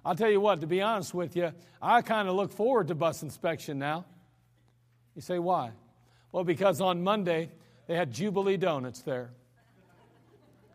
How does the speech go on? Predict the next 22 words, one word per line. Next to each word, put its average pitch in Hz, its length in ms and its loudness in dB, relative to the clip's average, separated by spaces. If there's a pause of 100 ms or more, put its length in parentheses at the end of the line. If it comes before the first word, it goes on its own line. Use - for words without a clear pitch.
(680)
And 190 120 0
on 185 180 0
Tuesday, 185 520 2
there 175 120 0
was 165 120 -4
this 156 200 -6
wonderful 180 420 -2
breakfast 170 440 -2
sandwich 139 460 -8
that 147 120 -6
my 143 140 -6
mother-in-law 147 520 -2
made, 123 320 -4
and 113 200 -8 (880)
wow. 104 260 -12 (1700)
And 165 180 -4
today, 156 420 2
Brother 156 300 -2
Steve 180 420 -4
made 147 420 -4 (800)
this 139 420 -8 (560)
chicken 135 640 -4